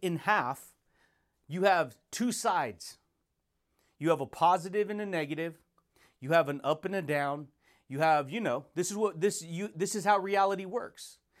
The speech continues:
You have an invisible and you have a physical. And us humans,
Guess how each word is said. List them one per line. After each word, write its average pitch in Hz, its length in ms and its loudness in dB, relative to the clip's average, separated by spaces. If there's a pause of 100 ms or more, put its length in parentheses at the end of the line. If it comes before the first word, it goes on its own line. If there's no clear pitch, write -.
(160)
You 156 140 -2
have 160 260 6
an 151 100 2
invisible 170 760 2
and 156 180 -2
you 160 80 0
have 165 140 -2
a 151 40 -6
physical. 139 580 -6 (460)
And 151 180 -4
us 208 220 2
humans, 240 520 -4